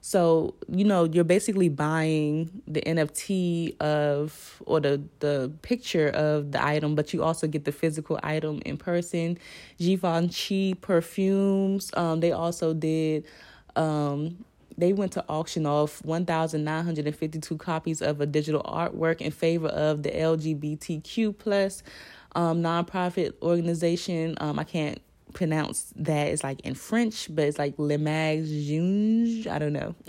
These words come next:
<laughs> That association, but they did that. But it's so, like, so many brands and people are jumping into this space, and I really, really need to talk to J-, uh, Gracie J. Um,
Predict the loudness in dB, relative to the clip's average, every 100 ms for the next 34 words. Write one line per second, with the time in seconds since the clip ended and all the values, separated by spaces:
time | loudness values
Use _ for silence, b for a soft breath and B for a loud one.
0 | 2 4 4 4 0 B B B 0 4
1 | 4 2 2 0 0 0 0 -2 -2 0
2 | 0 0 0 0 0 -2 -2 -6 _ _
3 | _ _ _ -20 -4 2 4 4 0 0
4 | 2 4 4 4 2 -2 _ -20 -14 -4
5 | -2 -2 -8 -16 -8 0 2 2 2 0
6 | 0 -2 -6 -14 _ _ _ -8 0 2
7 | 4 4 2 2 0 -2 -2 -2 -2 0
8 | 0 0 0 0 -2 -4 -6 -6 -4 0
9 | -2 -2 B B B -2 -2 0 0 0
10 | 0 0 0 0 0 2 0 0 0 -2
11 | 0 2 2 2 4 6 6 6 4 4
12 | 0 4 4 2 -2 B B B B 0
13 | 4 4 2